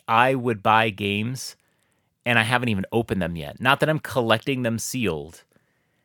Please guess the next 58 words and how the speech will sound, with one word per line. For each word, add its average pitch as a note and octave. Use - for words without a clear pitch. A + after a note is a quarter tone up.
but B2
I C3
would C#3
just C3
buy B2
games A#2
because G#2
not A2
a B2+
lot G2
were A#2
coming G2+
out, G2
and G#2
so G#2
when G2
a F#2
game G2+
came F2+
out, F#2+
I F#2+
wanted E2+
to D#2
buy D#2+
it. B2+
I B2+
don't G3
do F#3
that C#3+
anymore, G2+
though. C#2
I G#2+
only B2+
buy A#2
the A2
games G#2+
that G#2
I'm G2
gonna F#2+
play. E2+
But B2+
I B2+
have C3
a A2+
ton, A#2
still, A#2
a -
ton -
of D#3+
games A2+
still D#3
in C3+
their A#2
shrink A#2
wrap D#2+
on G#2
my F#2+
shelf. D2+